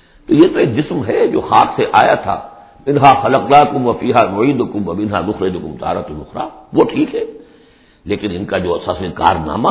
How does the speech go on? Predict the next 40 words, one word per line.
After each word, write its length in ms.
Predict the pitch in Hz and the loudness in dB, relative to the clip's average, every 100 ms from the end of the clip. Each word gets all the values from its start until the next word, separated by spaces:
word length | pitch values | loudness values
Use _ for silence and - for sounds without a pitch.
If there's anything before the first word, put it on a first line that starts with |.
| - | -2
ہے، 100 | 71 | -6
ان 160 | 78 82 | -8 -10
کی 160 | 104 | -4
جو 80 | 117 | -2
زندگی 520 | 82 80 95 135 151 - | -2 -6 -4 -2 -2 -2
ہے، 200 | 76 - | -10 -14
ان 60 | |
کی 180 | 78 113 | -6 -4
ارواح، 380 | 85 90 135 - - - - - | 0 4 4 4 0 -10 -14 -10
ان 120 | 110 | -8
کی 160 | 107 131 | -4 -2
جانیں، 440 | 107 104 139 139 - - | 2 4 4 4 2 -2
وہ 140 | - | -2
ہمارے 240 | - 104 - | -2 -6 -6
پاس 260 | - - - | -8 -10 -10
ہیں، 140 | - - - | -10 -12 -2
اعمال 320 | 107 101 123 | 0 4 4
نامے 280 | 101 110 156 | 4 2 2
ہمارے 240 | 104 80 76 | 0 -2 -8
پاس 220 | - - - | -14 -18 -20
ہیں۔ 80 | - _ _ _ _ _ _ _ _ _ - _ - - - - | -20 _ _ _ _ _ _ _ _ _ -20 _ -20 -20 -2 4
بل 120 | 165 | 6
کذبوا 480 | 165 208 226 240 233 | 6 6 6 6 6
بالحق 420 | 202 180 - 190 165 | 6 6 4 4 4
لما 240 | 156 165 147 | 4 4 4
جاءہم، 460 | 127 127 101 98 - - - _ _ _ _ _ _ - _ _ _ _ | 4 4 4 -2 -10 -18 -20 _ _ _ _ _ _ -20 _ _ _ _
لیکن 280 | - 170 196 | 0 2 0
انہوں 260 | 185 208 202 | 2 4 4
نے 0 | |
جھٹلا 380 | 147 151 165 | 2 2 4
دیا 240 | 190 190 190 | 4 6 6
ہے 40 | 185 | 6
حق 260 | 180 175 | 6 4
کو 100 | 180 | 2
جب 200 | 156 - | 0 0
کہ 60 | 135 | -2
ان 120 | 135 | -2
کے 120 | 113 | -2
پاس 240 | 123 - - | -2 0 0
آیا۔ 280 | - 85 | 0 -2